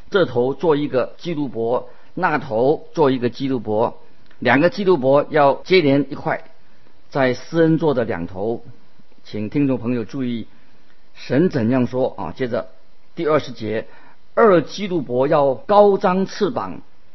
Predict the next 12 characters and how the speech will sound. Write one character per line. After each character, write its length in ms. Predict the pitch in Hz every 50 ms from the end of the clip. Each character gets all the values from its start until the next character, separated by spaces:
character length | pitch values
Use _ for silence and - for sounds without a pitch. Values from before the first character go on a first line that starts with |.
| - - - - - - - - -
遮 280 | - 214 233 220 208 196
掩 460 | 160 135 127 120 110 101 98 92 -
施 320 | - - - - 175 170 165 170
恩 160 | 165 160 156
座。 300 | 131 175 143 107 78 - - - - - - - - - - - - - - -
基 140 | - 190 208
路 120 | 185 190
伯 180 | 135 147 160 170
要 320 | 180 175 156 143 - - -
脸 320 | 113 123 120 113 117 127
对 220 | - 202 190 156 131
脸， 460 | 104 107 101 95 90 98 110 117